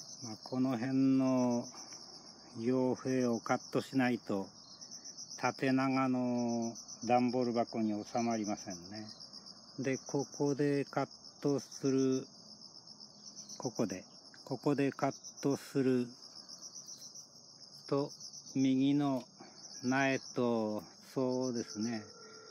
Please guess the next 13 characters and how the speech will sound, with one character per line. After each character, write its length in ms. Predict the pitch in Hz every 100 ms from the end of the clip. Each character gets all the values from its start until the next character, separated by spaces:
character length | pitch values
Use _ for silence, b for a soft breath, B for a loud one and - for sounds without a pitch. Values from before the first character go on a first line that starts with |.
| B B - - - 135 107
十 160 | 117 127
セ 380 | - - 160 156
ン 80 |
チ 140 | 156 143
ち 100 | 151
ょ 40 |
っ 40 | 147 - -
と 100 | 151
ぐ 140 | 151
ら 100 | 156
い 100 | 147
し 220 | - 147
か 420 | 139 127 117 117